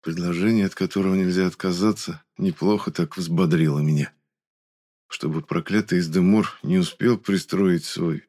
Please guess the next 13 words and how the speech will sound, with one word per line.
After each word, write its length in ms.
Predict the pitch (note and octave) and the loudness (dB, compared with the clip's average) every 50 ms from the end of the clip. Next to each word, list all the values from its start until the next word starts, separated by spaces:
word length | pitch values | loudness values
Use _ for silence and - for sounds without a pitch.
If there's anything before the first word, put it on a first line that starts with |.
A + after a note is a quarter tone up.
| _ _ _ | _ _ _
излишне 540 | - - D#2+ D#2 F2+ G#2 F#2+ - - F#2+ F#2 | -4 -2 0 2 2 2 0 0 2 2 4
амбициозный 580 | F#2 F#2 F#2 - - G#2+ G#2+ G2+ F2 F2 F2+ | 4 4 2 2 2 2 2 4 4 4 2
зад 340 | F2+ E2+ F#2 G2+ F#2 D#2+ - | 2 2 2 2 2 2 0
на 140 | E2 E2+ E2 | -2 -2 -2
трон 260 | - - F#2+ F#2+ E2+ | 0 2 2 2 2
патриарха, 600 | D#2 E2+ D#2+ F#2+ F#2+ G2 F#2 D#2+ - - - - _ _ _ - | 0 0 2 4 4 4 4 2 0 -6 -10 -16 _ _ _ -10
мне 200 | - E2 E2+ D#2 | -6 -4 -4 -4
пришлось 520 | - - F#2 F2+ - - F#2+ G2 F#2+ - | -4 -4 -4 -4 -2 0 0 0 0 0
сильно 320 | - - F#2+ F#2 F#2+ F#2+ G2 | -2 0 2 4 4 4 4
ускориться. 640 | G2 - - - F2+ F2+ E2+ E2+ - - - - - _ _ _ _ _ _ _ _ _ _ _ _ _ _ _ _ _ _ _ _ _ _ | 2 -2 -2 2 2 4 4 2 0 -4 -10 -14 -18 _ _ _ _ _ _ _ _ _ _ _ _ _ _ _ _ _ _ _ _ _ _
Тренировки 500 | - - D2+ D#2 E2 F#2 F#2 - - - | -8 -4 -2 0 0 0 -2 -2 -6 -10
с 60 | - | -8
клинками, 680 | - E2 E2 E2 D#2+ D2+ - G2 G2+ G#2+ G#2+ G2 F2+ | -2 0 0 0 0 0 2 4 4 6 6 4 2